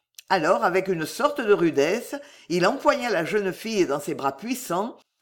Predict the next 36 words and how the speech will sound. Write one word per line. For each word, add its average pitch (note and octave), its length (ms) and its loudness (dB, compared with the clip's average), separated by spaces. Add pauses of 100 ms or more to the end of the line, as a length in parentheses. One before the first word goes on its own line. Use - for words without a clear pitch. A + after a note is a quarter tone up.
(160)
la E3+ 100 0
souleva C#4 480 0
comme B3+ 240 -4
une E3 140 -2
plume, B3+ 500 -2 (400)
l'emporta C#4+ 580 0
dans D3+ 240 0
l'angle F3+ 360 0
le C#3 200 4
plus C#3 220 -6
éloigné A#3 460 -2
de D#3+ 80 0
la - 120 2
trappe G3 320 -2
fatale, G3+ 680 -2 (440)
s'assit C#4+ 400 0
sur G#3 160 0
le F#3 140 2
plancher D#3+ 680 -2 (180)
et F#3+ 60 8
la E3+ 120 6
mit F#3 200 -2
sur D4+ 160 -4
ses G#3+ 180 2
genoux. C3+ 420 -4 (1200)
Il G#3 200 -2
pleurait B3+ 400 0
à A3 80 2
grosses E3 340 0
larmes. C3 520 -2 (420)
Ses A#3+ 180 -6
lèvres A3 380 6
barbouillées G#3+ 500 0
de D#3 80 0
pleurs, E3 520 -4
tremblotantes, G#3 880 0